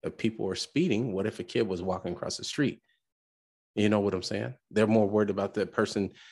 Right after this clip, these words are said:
speeding and, and, um, not being stopped by the cops, as opposed to holding it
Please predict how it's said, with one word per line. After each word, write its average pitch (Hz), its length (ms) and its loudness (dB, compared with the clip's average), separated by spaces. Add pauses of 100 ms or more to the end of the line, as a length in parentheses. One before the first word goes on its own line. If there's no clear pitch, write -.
(180)
speeding 143 680 4 (1300)
and, 113 180 2
and, 110 420 2
um, 101 260 2
not 107 240 0
being 107 180 4
stopped 107 320 2
by 101 80 2
the 90 80 0
cops, - 400 -2
as 95 200 2
opposed 101 480 0
to 98 260 2
holding 117 340 2
it - 160 -2